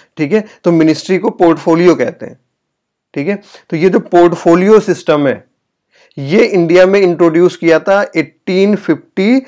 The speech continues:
नाइन में लॉर्ड कैनिंग ने, और इन्होंने जो अपनी एग्जीक्यूटिव काउंसिल थी उसमें जो मेंबर्स थे, एग्जीक्यूटिव काउंसिल में कितने मेंबर्स होते थे? चार मेंबर्स होते थे, फोर मेंबर्स होते थे, मैंने पिछले एक्ट्स में आपको बताया है,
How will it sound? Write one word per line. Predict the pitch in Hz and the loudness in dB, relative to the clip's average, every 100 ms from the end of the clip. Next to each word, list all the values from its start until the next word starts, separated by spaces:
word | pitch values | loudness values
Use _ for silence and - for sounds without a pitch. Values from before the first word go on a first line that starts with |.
| - - 160 | -14 -8 -2
नाइन | 156 156 170 175 | 2 4 4 2
में | 185 196 | 2 2
लॉर्ड | 165 165 190 | 4 4 4
कैनिंग | 185 175 151 160 147 113 | 2 0 2 2 0 -2
ने, | 104 - _ _ _ _ _ | -8 -16 _ _ _ _ _
और | 156 175 190 | 2 4 4
इन्होंने | 165 170 185 | 2 2 2
जो | 185 190 | 2 2
अपनी | 180 196 | 2 -2
एग्जीक्यूटिव | 208 165 156 165 160 190 185 | 0 0 0 0 -2 0 0
काउंसिल | 156 151 147 151 143 | -2 -2 -4 -6 -4
थी | 175 147 - - - | -4 -4 -6 -18 -6
उसमें | 160 - 185 202 220 247 _ _ - | -4 -2 0 2 0 -4 _ _ -8
जो | 147 208 | 0 2
मेंबर्स | 170 156 156 185 175 - - | 4 0 2 2 2 -8 -6
थे, | 165 135 92 _ _ _ _ _ _ - | -4 -2 -6 _ _ _ _ _ _ -6
एग्जीक्यूटिव | 143 143 160 180 | -4 -2 -2 0
काउंसिल | 165 165 160 180 | 2 0 0 -2
में | 175 | -2
कितने | 170 185 | -2 -2
मेंबर्स | 180 180 175 170 | 0 2 0 0
होते | 170 175 | -2 0
थे? | 214 | 0
चार | - 170 156 | 2 4 4
मेंबर्स | 147 135 120 | 2 0 -2
होते | 117 107 | -4 -10
थे, | - | -12
फोर | - 165 156 | -2 0 2
मेंबर्स | 147 131 120 | 2 0 -2
होते | 117 120 | -6 -6
थे, | 135 | -4
मैंने | 143 147 | -4 -4
पिछले | 151 143 147 | -6 -2 0
एक्ट्स | 143 - | 0 -2
में | 156 | -2
आपको | 147 143 214 247 - - 143 | -2 0 0 0 -8 -14 -4
बताया | 151 139 135 117 | 0 4 4 2
है, | 113 | -6